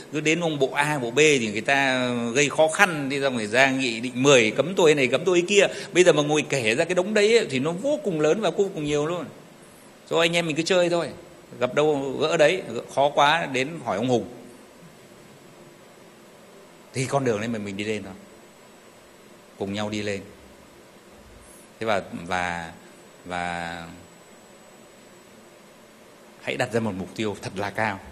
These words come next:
đến mức không tưởng. Vì chỉ khi đấy á, nó có mấy cái. Có một quyển sách nói về cái việc này. Khi chúng ta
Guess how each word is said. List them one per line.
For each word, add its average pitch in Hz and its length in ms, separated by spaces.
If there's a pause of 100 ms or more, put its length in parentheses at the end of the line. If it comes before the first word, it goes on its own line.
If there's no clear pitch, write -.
(760)
đến 180 440
mức 240 100 (200)
không 127 260
tưởng. 95 180 (960)
Vì 104 300
chỉ 113 300
khi 175 240
đấy 147 320
á, 294 60 (2500)
nó 123 100
có 135 40
mấy 139 200
cái. 117 220 (880)
Có 180 100
một 214 160
quyển 107 140
sách 208 260
nói 147 200
về 165 100
cái 139 100
việc 131 160
này. 82 120 (1600)
Khi 185 180
chúng 143 200
ta 143 460